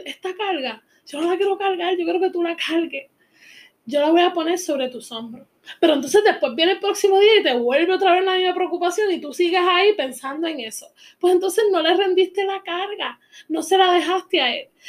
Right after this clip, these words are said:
Cuando nosotros dejamos nuestras cargas sobre Él, crean o no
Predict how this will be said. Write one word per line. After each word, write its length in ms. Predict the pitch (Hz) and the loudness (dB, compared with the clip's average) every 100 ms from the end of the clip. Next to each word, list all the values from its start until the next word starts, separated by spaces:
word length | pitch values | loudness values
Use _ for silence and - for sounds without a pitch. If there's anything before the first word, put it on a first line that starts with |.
| - - | -10 -4
Cuando 300 | 294 285 285 | -2 -2 -4
nosotros 380 | - 339 381 381 | -4 -2 -2 2
dejamos 360 | 403 392 415 | 2 2 2
nuestras 320 | 403 403 392 - | 2 0 -2 -2
cargas 400 | 330 359 403 - | -2 -2 -4 -2
sobre 500 | 392 381 359 392 294 | 0 0 2 2 2
Él, 160 | 240 - - | 0 -8 -16
crean 300 | - 320 370 | -2 2 4
o 440 | 466 494 494 494 392 | 2 0 -2 0 -2
no 220 | 247 | -2